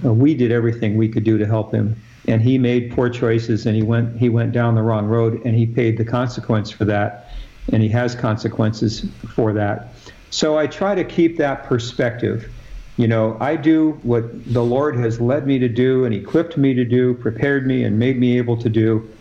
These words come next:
I do that, and I do that as best I can, and I find great satisfaction in doing that. And when someone goes all the way and gets over the hump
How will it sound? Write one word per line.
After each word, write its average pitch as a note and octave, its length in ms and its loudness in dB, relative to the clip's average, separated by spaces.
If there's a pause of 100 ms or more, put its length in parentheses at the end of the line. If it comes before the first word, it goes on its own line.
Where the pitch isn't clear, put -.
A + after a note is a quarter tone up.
I A2+ 100 0
do C#3+ 300 4
that, C3 360 -2
and A2+ 120 -2
I G#2+ 100 0
do D3 240 2
that D3+ 180 2
as B2 140 -4
best A#2+ 320 -2
I A2+ 100 0
can, A2 540 -2 (460)
and A2+ 440 0
I A#2 200 0
find A#2 520 -2 (220)
great D#3+ 280 2
satisfaction A#2+ 1160 -4
in B2 180 0
doing A#2+ 380 2
that. G#2 440 -2 (520)
And A#2 300 2
when A#2+ 160 0
someone C#3+ 480 0
goes B2 400 0
all C#3+ 180 2
the C3+ 100 0
way A#2 640 0
and A2+ 140 2
gets A#2+ 240 0
over C3+ 200 2
the A#2+ 140 0
hump A#2 380 -2